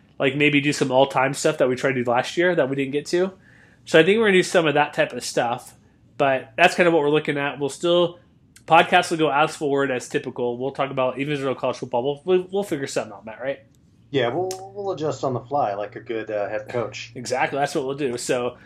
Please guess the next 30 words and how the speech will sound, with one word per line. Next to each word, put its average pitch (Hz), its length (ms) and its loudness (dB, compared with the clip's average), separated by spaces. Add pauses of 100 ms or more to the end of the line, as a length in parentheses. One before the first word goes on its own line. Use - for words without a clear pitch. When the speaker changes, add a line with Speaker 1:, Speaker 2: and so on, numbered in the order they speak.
(160)
Speaker 1:
look 185 160 2
for 220 120 4
stuff 214 200 4
like 190 200 4
that. 165 160 4
We're 160 80 -2
still 202 160 2
doing 196 160 2
previews. 170 440 -2
We're 156 80 -4
still 175 200 -6
doing 170 200 0
some 156 240 -6
stuff 156 340 -2
like, 147 280 0
uh, 147 40 -4
our 175 120 6
t-, - 140 6
wait, - 280 6
Matt, 277 320 -2
our 185 80 4
countdown. 151 600 -2
How 202 160 2
are 247 40 4
we 233 80 2
forgetting 226 340 -2
that? 190 280 -2
Burying 196 240 0
the 208 80 0
lead. 151 260 -4